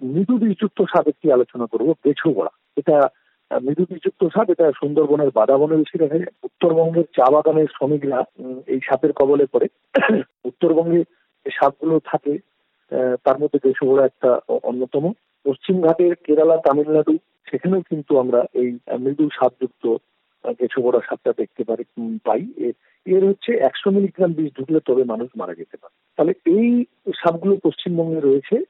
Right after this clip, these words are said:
এবার বিষহীন সাপ কতগুলো আলোচনা করব, যেগুলো আপনারা প্রায় সবাই জানেন, যেমন খড়চিতি বা চিতিবড়া, এদের কামড়ের ঘটনাটা প্রায় স্বাভাবিক, প্রায়ই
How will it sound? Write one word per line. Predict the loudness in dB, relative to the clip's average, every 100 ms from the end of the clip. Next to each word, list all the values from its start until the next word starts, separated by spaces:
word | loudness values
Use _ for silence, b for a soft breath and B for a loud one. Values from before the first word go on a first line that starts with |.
| _
এবার | 0 2 0 -4
বিষহীন | -6 -2 -2 -2
সাপ | -2 -2
কতগুলো | -2 -4 0 2
আলোচনা | 2 0 -6 -8
করব, | -6 -6
যেগুলো | -6 -8 -6 0
আপনারা | 0 -2 -6 -6
প্রায় | -2 -4 -4 -10
সবাই | -10 -10 -10
জানেন, | -12 -6 -6 -8 _ -6
যেমন | -4 -4
খড়চিতি | -2 -2 -2 -6 0
বা | 0
চিতিবড়া, | -2 -12 -2 2 2
এদের | 2 0 -4
কামড়ের | -2 -4 0 0
ঘটনাটা | -2 -6 -6 -4
প্রায় | -2 -2 -2
স্বাভাবিক, | -4 -4 -2 -4 -8 _
প্রায়ই | -6 -4 -6